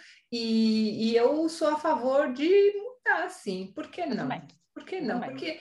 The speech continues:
Speaker 1: se, quando a gente fala em almuerzo, se você olhar no dicionário, a palavra almuerzo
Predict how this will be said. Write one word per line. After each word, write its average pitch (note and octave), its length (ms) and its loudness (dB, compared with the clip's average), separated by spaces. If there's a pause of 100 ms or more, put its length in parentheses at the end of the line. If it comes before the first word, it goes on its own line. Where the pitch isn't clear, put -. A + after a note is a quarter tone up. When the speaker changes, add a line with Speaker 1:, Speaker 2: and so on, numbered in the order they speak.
(120)
Speaker 1:
se, - 160 -4
quando G4+ 160 -4
a A#4+ 80 -2
gente F#4+ 260 -2
fala F#3 640 -4
em F#3 480 -6
almuerzo, E3+ 1200 -4
se - 120 -20
você B3+ 200 -4
olhar C#4+ 260 0
no G3+ 140 -2
dicionário, F#3+ 800 -4
a - 40 -12
palavra A#3+ 440 -2
almuerzo F#3 1040 -2